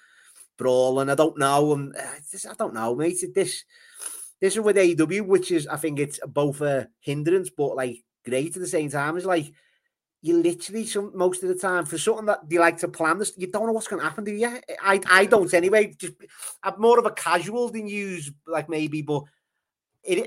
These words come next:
I, I've gotta give it that. It's exciting. You don't know what's gonna happen next. I will give it that, like,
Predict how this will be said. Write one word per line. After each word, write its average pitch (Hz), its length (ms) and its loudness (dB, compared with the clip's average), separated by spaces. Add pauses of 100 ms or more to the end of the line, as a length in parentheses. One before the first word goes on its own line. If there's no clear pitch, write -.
I, 208 180 8
I've 190 140 4
gotta 220 200 6
give 185 200 2
it 226 140 -4
that. 190 240 2
It's - 140 -10
exciting. 202 580 -4
You 202 80 -8
don't 180 220 0
know 180 60 0
what's 185 200 -2
gonna 160 160 -6
happen 151 300 -6
next. 175 280 -6
I 139 60 -6
will 143 200 -6
give 147 240 -6
it 175 140 -8
that, 147 220 -4
like, 180 220 -6